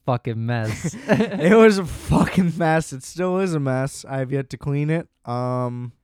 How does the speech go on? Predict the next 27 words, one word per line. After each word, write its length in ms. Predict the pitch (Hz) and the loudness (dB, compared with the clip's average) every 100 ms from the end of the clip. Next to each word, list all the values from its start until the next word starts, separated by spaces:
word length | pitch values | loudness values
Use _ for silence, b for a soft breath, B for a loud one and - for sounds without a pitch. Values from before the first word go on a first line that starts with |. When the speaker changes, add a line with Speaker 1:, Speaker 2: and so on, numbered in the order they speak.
| _ _ - | _ _ -8
Speaker 1:
I 140 | 160 | -8
picked 320 | 165 233 _ | -8 -12 _
the 80 | 135 | -20
cheese 460 | - 151 135 113 120 | -10 -6 -6 -6 -6
off 320 | 107 107 - | -6 -8 -12
of 160 | 107 | -16
the 200 | 107 104 110 | -12 -10 -2
Speaker 2:
we 160 | 170 | 0
were 180 | 262 262 | 0 2
able 300 | 240 214 202 | 2 2 2
Speaker 1:
what 80 | 180 | 2
Speaker 2:
to, 60 | 127 | 0
Speaker 1:
was, 180 | 104 - | -6 0
Speaker 2:
honestly, 540 | 160 208 247 247 247 247 | 4 4 2 -2 0 2
Speaker 1:
what 100 | 196 | 2
was 60 | |
left. 20 | 151 | 4
Speaker 2:
I 140 | 170 | 2
still 360 | - 208 202 170 | 0 -2 0 2
ate 220 | 160 160 | 2 2
it, 220 | 156 - _ _ | 2 0 _ _
and 500 | 135 139 139 135 131 - | -4 -2 0 -2 -4 -6
it 140 | 143 156 | -4 0
was 240 | 156 135 - | 2 0 -2
almost 540 | 147 160 156 156 151 156 | 2 2 4 2 2 0
as 180 | 135 117 | -4 -2
good. 500 | 139 135 135 127 | -2 0 0 -2